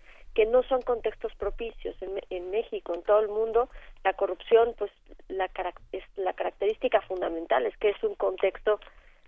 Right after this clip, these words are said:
pues, muy complicado que hace que yo sea corrupto, que tú sea, tú también, y que nos empecemos a contaminar. Entonces, buscando la manera en la cual estos pequeños recordatorios de reglas, em,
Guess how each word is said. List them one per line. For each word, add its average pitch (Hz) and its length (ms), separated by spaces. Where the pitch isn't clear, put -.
pues, 190 240
muy 226 180
complicado 202 580
que 202 160
hace 220 300
que 180 240
yo 226 240
sea 202 180
corrupto, 202 460
que 190 100
tú 208 320
sea, 220 160
tú 220 100
también, 202 640
y - 80
que 190 160
nos 185 200
empecemos 208 460
a 190 80
contaminar. 208 720
Entonces, 240 640
buscando 302 540
la 285 120
manera 214 340
en 220 60
la 202 100
cual 196 400
estos 254 300
pequeños 247 540
recordatorios 190 800
de 185 160
reglas, 180 580
em, 196 360